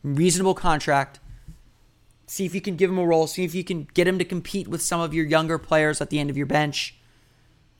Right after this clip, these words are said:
and see what sticks. 'Cause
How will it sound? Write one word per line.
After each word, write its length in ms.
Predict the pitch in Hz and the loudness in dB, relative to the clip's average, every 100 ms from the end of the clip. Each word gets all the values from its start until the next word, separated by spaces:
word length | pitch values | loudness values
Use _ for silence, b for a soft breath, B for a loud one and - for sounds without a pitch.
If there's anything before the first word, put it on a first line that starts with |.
| _ | _
and 180 | - 165 | 0 0
see 220 | - 208 | 2 0
what 160 | 175 175 | 0 0
sticks. 560 | - 139 - - - - _ _ _ _ _ _ _ _ | 0 -2 -4 -6 -8 -12 _ _ _ _ _ _ _ _
'Cause 560 | - 180 160 151 - | 8 8 8 4 -4